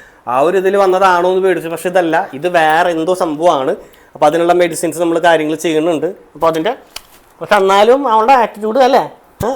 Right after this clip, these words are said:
ഇപ്പൊ ഇവിടെ വെച്ച് കഴിഞ്ഞിട്ടുണ്ടെങ്കിൽ വ-, വ-, ഇവിടെ നോക്കട്ടെ, ഇവിടെ ചെവി കണ്ട ഒരു പ്രത്യേക സൈസ് ചെവിയാ കണ്ട, മൊയിലൻ ചെവി. <laughs> ചെവിയുടെ വലിപ്പം നോക്ക്, ആനയുടെ പോലെയാണ്, വീശറി പോലെയാണ് അവളുടെ ചെവിയുടെ ഇത്. പിന്നെ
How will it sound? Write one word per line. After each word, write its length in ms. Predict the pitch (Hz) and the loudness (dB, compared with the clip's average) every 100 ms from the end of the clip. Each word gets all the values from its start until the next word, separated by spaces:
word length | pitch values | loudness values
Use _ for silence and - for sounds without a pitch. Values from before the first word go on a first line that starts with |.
| 185 | -6
ഇപ്പൊ 140 | 202 233 233 | -4 -2 0
ഇവിടെ 240 | 214 240 277 277 - - | 2 4 4 0 -18 -4
വെച്ച് 200 | 202 202 269 | -4 2 2
കഴിഞ്ഞിട്ടുണ്ടെങ്കിൽ 440 | 269 262 262 262 262 | 4 2 0 2 2
വ-, 160 | 233 226 | 2 -2
വ-, 100 | 226 170 | -12 -4
ഇവിടെ 220 | 233 254 254 254 | 0 0 2 0
നോക്കട്ടെ, 260 | 190 165 143 | 0 0 -2
ഇവിടെ 200 | 165 175 - - _ | -2 -4 -6 -20 _
ചെവി 180 | 214 208 233 | 2 4 2
കണ്ട 140 | 156 113 - _ _ - | 0 -8 -14 _ _ -14
ഒരു 80 | 185 | -10
പ്രത്യേക 340 | 233 226 226 220 240 | -10 -4 -2 0 0
സൈസ് 200 | 233 214 | -2 -2
ചെവിയാ 220 | 226 170 160 | -2 -2 -2
കണ്ട, 140 | 151 120 - _ _ _ _ _ 170 | -4 -8 -12 _ _ _ _ _ -4
മൊയിലൻ 300 | 185 185 185 | -2 0 0
ചെവി. 160 | 175 - 370 330 - 370 | -2 -2 0 0 2 2
<laughs> 400 | - 359 349 - | 4 2 0 -2
ചെവിയുടെ 320 | 202 202 208 220 | -2 0 0 0
വലിപ്പം 320 | 254 233 214 226 | -2 -2 -2 0
നോക്ക്, 240 | 214 170 - - - 196 | 0 -4 -6 -10 0 2
ആനയുടെ 500 | 202 202 208 202 214 | 4 2 0 4 4
പോലെയാണ്, 320 | 247 240 240 220 | 4 4 0 -2
വീശറി 420 | 208 202 - 190 202 | -4 -8 -4 -2 -2
പോലെയാണ് 300 | 226 226 226 220 | -2 -2 0 0
അവളുടെ 180 | 196 185 | 0 -2
ചെവിയുടെ 400 | 269 220 170 170 196 | -4 -4 -4 -4 -4
ഇത്. 100 | 156 127 - - - - - _ _ | -6 -8 -16 -20 -20 -20 -20 _ _
പിന്നെ 220 | 226 226 | -4 -2